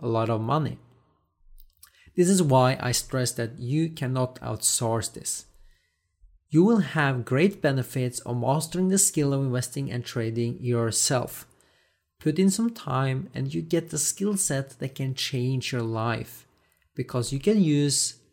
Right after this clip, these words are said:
that skill set for the rest of your life. Hopefully, Alice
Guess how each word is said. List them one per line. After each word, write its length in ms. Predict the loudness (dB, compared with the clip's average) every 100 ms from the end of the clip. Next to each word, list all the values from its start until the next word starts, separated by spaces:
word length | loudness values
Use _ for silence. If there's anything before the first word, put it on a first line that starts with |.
| _
that 240 | -4 -2 -2
skill 260 | 0 -2
set 400 | 0 -2 -4 -6
for 180 | -10 -4
the 100 | -2
rest 480 | 0 2 4 2 0
of 100 | -2
your 120 | -4
life. 440 | -8 -12 -14 -20 -20 _ _ _ _ _ _ _ _ _ _ _ 0
Hopefully, 680 | 2 4 4 4 4 2 -2 -12
Alice 500 | -6 0 2 2 -2